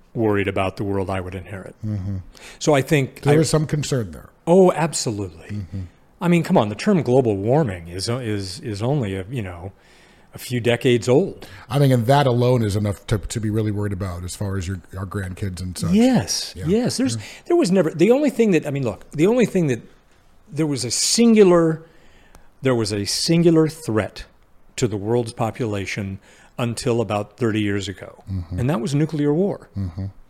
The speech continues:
Speaker 1: Now, it's just us.
Speaker 2: Mm-hmm.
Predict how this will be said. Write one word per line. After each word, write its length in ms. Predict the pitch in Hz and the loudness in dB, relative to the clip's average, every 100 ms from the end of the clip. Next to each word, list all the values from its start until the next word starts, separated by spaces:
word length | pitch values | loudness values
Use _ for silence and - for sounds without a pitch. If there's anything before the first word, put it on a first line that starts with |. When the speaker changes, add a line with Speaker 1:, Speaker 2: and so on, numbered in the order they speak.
| _ _ _ _ _ _ - - | _ _ _ _ _ _ -14 -2
Speaker 1:
Now, 500 | 123 226 151 92 101 _ _ _ _ | 0 0 -2 -8 -14 _ _ _ _
it's 180 | 101 - | -12 -10
just 300 | - 151 - | -6 -6 -4
us. 480 | 101 170 - - - - 92 | -2 -2 -4 -10 -12 -14 -8
Speaker 2:
Mm-hmm. 300 | 90 87 | -6 -4